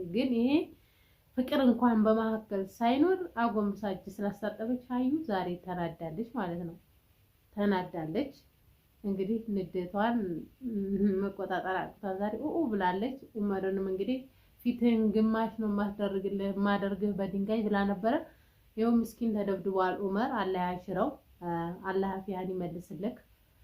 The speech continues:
ራስን ጠብቅ። እኔ ከዛ አካባቢ ዞር በል ብዬ ነበረ፣ ግን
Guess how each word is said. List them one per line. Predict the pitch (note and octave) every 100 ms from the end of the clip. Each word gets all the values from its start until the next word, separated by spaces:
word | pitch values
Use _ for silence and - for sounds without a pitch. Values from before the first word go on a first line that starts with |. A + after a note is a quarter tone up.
| - - _ _ _
ራስን | B3+ A3 A#3 B3 A#3+ G#3+
ጠብቅ። | F#3+ F#3+ G3+ A#3+
እኔ | A3+ A3
ከዛ | A3+ G#3+ G#3+
አካባቢ | G#3+ G#3 G3+ F#3+
ዞር | F#3+ G3+ G3
በል | G#3+ G3+
ብዬ | F#3+ F#3
ነበረ፣ | F#3+ F3+ G3+ B3 D4 G#3 G3+
ግን | B3+